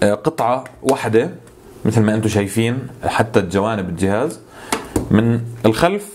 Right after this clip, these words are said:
بنشوف في عنا ال-، فتحات البطاقات أو الشرائح، بالإضافة لفتحة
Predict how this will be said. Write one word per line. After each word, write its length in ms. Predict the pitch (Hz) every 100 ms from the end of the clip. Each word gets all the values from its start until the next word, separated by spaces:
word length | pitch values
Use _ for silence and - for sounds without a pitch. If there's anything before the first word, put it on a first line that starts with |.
| - - - - - - - - -
بنشوف 420 | - 117 131 151
في 180 | - 147
عنا 440 | 135 139 131 131 - - - -
ال-، 340 | 98 98 95 92 - - -
فتحات 520 | - 113 - 135 131 -
البطاقات 1040 | 101 92 90 90 87 85 101 113 139 127
أو 60 | 101
الشرائح، 680 | - 123 127 123 147 - - - - -
بالإضافة 720 | 123 185 160 165 170 - 147 147
لفتحة 400 | 127 131 156